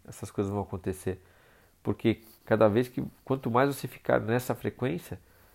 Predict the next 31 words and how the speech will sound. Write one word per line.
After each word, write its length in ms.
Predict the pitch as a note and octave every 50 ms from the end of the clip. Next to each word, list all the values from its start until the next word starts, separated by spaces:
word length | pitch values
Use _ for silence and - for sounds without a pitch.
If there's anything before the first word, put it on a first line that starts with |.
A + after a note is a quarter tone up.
| _ _ _ -
mais 360 | A2+ G2 G2 G2+ A#2 B2 -
perto 500 | - - - G2 G2 G2+ - - - - F#2
de 140 | F2 E2+ G2
comprar, 380 | - - G2 F2+ - G2+ F#2 F2+
por 240 | - - - G2+
exemplo, 340 | F#2+ F2 F2 F2+ F2+ - -
a 40 | A2+
casa 360 | - - G#2+ G2 G2 G2 G#2+
você 220 | A2 A#2+ A#2 B2+ C3+
vai 80 | E3
estar. 360 | D#3 - - B2+ A2+ G#2+ - _ _ _ _ _ _ _ _ _ _ _ _ _ -
O 160 | - F2 F#2
emprego, 540 | G2+ G2 - A#2 A2+ A#2 A2+ G#2+ F#2 F2 - - _ _
o 60 | -
relacionamento, 800 | F2 E2+ E2+ - G#2+ G#2 G#2 G#2 G#2+ A2+ A#2 A#2 G#2 G2 - -
seja 220 | - - - E2+ F#2+
lá 80 | -
o 40 | A#2+
que 120 | - - -
for 300 | - - - A#2 A2 G#2+
que 100 | - -
você, 160 | - G#2 - - _ - -
que 100 | - -
você 240 | G2 F#2+ F#2+ - - -
tá 120 | - G#2+
emitindo, 580 | G#2 G2 G2 F#2 - - D3+ F3 F3 C3+ F#2+ - - - - - - _ _ _ _ _ _ _ _ _ _
a 80 | - G2+
sincronicidade 1120 | - - - - D3 F3 - D#3 C#3 B2+ B2+ A#2+ - - G#2+ G#2 G#2 G2 G2 G#2 G2+ G2+
das 200 | G2 F#2+ F2 -
coisas 400 | - - - A2 B2 C3 A2+ G#2+
acontecem, 720 | G#2+ A2 - - F3 F3 - - A2+ A2 - - - -